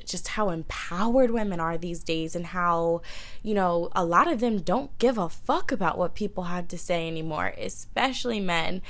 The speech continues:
Sorry if you're a man watching this, but it's true. I see a lot of women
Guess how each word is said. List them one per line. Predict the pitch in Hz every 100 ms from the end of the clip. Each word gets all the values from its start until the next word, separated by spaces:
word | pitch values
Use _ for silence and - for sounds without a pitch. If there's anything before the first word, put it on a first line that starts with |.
| - -
Sorry | - 202 202
if | 196
you're | 185
a |
man | 175 175
watching | 175 170 - 180
this, | 175 175 -
but | 180 160 - - - -
it's | 233 240
true. | - 208 170 165 - - - - - - - -
I | - 226
see | 226
a | 202
lot | 190 185
of | 190
women | 190 190 185 180 180